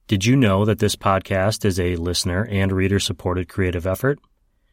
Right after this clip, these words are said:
It's true. There are a bunch of crazy cool people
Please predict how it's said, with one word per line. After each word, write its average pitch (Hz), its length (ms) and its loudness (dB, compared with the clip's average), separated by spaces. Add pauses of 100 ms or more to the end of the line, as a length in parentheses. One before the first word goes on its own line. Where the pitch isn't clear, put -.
(180)
It's - 220 -2
true. 151 280 0 (520)
There 95 180 2
are 95 40 4
a 95 100 2
bunch 117 320 0
of 98 100 0
crazy 98 400 0
cool 95 240 0
people 110 440 0